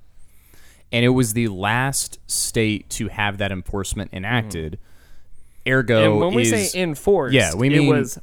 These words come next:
Speaker 2: by force.
Speaker 1: And this is, this is what I'm talking about. So our Texas bidet is Gordon Granger.
Speaker 2: <laughs>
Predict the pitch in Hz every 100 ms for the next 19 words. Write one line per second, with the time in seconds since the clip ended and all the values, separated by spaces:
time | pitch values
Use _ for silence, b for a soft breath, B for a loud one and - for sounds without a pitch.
0 | - - 131 101 - 147 - 113 123 127
1 | 123 123 113 104 - 92 - 87 92 92
2 | 101 131 113 87 80 80 - 107 80 117
3 | 139 143 135 - 147 - 143 117 113 104
4 | 87 85 - 110 104 - 120 110 120 139
5 | 151 143 107 110 104 95 85 65 - -
6 | -